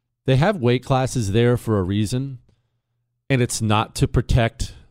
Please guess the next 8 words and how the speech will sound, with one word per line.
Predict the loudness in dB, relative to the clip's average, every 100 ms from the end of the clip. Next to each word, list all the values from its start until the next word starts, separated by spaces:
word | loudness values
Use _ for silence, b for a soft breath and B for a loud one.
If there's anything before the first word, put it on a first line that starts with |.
| _
the | -6 -2 0
bigger | 0 0 0
fighter. | 0 -2 0 0 -2 -8 _ _ _ _ _ _ _ _ _ _ _ _ _ _ _ _ _ _ _
Lady, | 2 4 2 -2 -10 _ _ _ _ _ _ _ _ -4
you're | -4
a |
fifty-two-year-old | 0 -2 0 -2 0 2 4 2 2
woman. | 0 -4